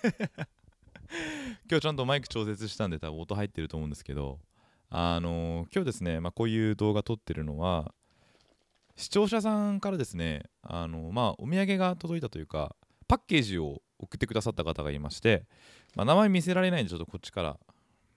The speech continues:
これですね、送ってくださいました。ありがとうございます、本当に。あと、あと、これですね。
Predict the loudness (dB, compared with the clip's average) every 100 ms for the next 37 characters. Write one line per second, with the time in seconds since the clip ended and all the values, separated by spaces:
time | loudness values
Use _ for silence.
0 | _ -20 -20 -20 -12 -4 -4 -2 -2 0
1 | -2 -6 _ _ _ _ _ _ _ -10
2 | -10 -8 -6 -2 -2 0 2 2 0 2
3 | 4 4 2 0 2 2 0 0 0 0
4 | 0 0 2 2 2 -4 _ _ _ _
5 | _ _ _ _ _ _ -10 -8 -4 -4
6 | -4 -12 -20 -20 -20 -20 -20 -20 -20 -20
7 | -20 -20 _ _ _ _ _ _ _ _
8 | _ _ _ _ _ _ _ -20 -20 -12
9 | -10 -10 -14 -20 -20 -20 -20 -20 -20 _
10 | _ _ -12 -8 -6 -4 -6